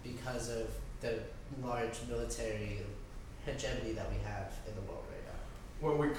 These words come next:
Speaker 2: can't just blame the entire situation on a strong military. It is not a strong military that make your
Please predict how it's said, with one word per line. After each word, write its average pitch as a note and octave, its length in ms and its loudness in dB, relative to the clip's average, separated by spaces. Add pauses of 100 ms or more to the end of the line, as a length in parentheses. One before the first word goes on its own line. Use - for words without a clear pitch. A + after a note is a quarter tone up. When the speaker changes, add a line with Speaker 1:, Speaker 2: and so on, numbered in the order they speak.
Speaker 2:
can't F#3+ 240 8
just - 340 0
blame B2+ 320 8
the A2+ 140 2
entire A#2+ 320 4
situation A2 840 2
on G2+ 420 0
a G2+ 60 -2
strong A#2 580 4
military. G2+ 400 2 (460)
It C3 80 6
is C3 160 4
not C3+ 260 8
a B2 60 4
strong C#3 500 6
military C3 480 4
that G2+ 320 0
make B2 300 6
your G#2 80 0